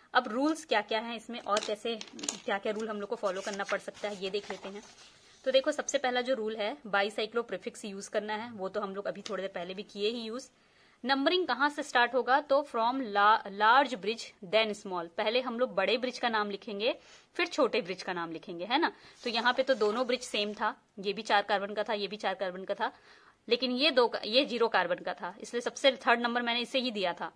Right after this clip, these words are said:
इसको फर्स्ट, इसको सेकंड, इसको थर्ड दिया मैंने, या आप ये कर सकते थे कि ये फर्स्ट, ये सेकंड, लेकिन थर्ड तो यही होता। क्यों? क्योंकि यहाँ चार कार्बन है, यहाँ भी चार कार्बन है, तो दोनों फर्स्ट या सेकंड दोनों जा सकते हैं, लेकिन ये दो ही कार्बन है, तो ये सबसे लास्ट ही आएगा ना।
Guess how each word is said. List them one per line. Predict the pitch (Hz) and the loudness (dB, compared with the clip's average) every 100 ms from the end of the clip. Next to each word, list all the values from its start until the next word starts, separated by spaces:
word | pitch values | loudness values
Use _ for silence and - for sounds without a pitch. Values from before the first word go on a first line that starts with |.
| _ _ _ _ _ _ _ - | _ _ _ _ _ _ _ -14
इसको | - - | -8 -2
फर्स्ट, | 247 233 247 | 2 2 2
इसको | 233 - | -4 -6
सेकंड, | 247 220 226 | -6 -4 -6
इसको | - | -6
थर्ड | 240 233 214 - | -2 2 0 -2
दिया | 208 214 | -4 -2
मैंने, | 214 196 277 | -2 -2 -4
या | 247 208 | 4 4
आप | 214 | 4
ये | 220 | 0
कर | 226 | -6
सकते | 220 226 - | -8 -10 -12
थे | 214 | -10
कि | 214 | -4
ये | 208 | -2
फर्स्ट, | 226 214 226 - - | 2 0 0 -4 -10
ये | 196 214 | -4 -4
सेकंड, | 202 220 285 - - - - | -4 -4 -6 -8 -20 -20 0
लेकिन | 226 285 | 2 4
थर्ड | 285 285 240 240 | 2 4 4 4
तो | |
यही | 294 208 | 2 2
होता। | 214 175 | -2 -4
क्यों? | 180 294 | -6 -4
क्योंकि | 302 247 240 | -4 -4 -2
यहाँ | 214 233 | -2 -2
चार | 240 233 | 2 2
कार्बन | 233 226 233 | 2 -2 -2
है, | 247 | -8
यहाँ | 220 240 | -4 -4
भी | 240 | -2
चार | 214 | -2
कार्बन | 185 180 165 190 | 0 -2 -4 -8
है, | |
तो | 190 | -10
दोनों | 185 190 202 226 - - - _ | -8 -6 -6 -8 -12 -20 -20 _
फर्स्ट | 226 214 | 2 2
या | 226 | -2
सेकंड | 220 220 | -2 -4
दोनों | 208 208 | -2 -2
जा | 202 | -2
सकते | 175 175 - | -4 -6 -12
हैं, | 185 | -10
लेकिन | 180 185 196 | -8 -6 0
ये | 240 254 _ - | 0 -2 _ -4
दो | 214 | -2
ही | 240 | 0
कार्बन | 247 214 202 | 2 2 0
है, | 226 | -4
तो | |
ये | 247 | -4
सबसे | 254 - 240 | -4 -4 -2
लास्ट | 165 165 - | -2 -4 -8
ही | 220 | -10
आएगा | 170 175 | -10 -4
ना। | 226 370 | -2 -2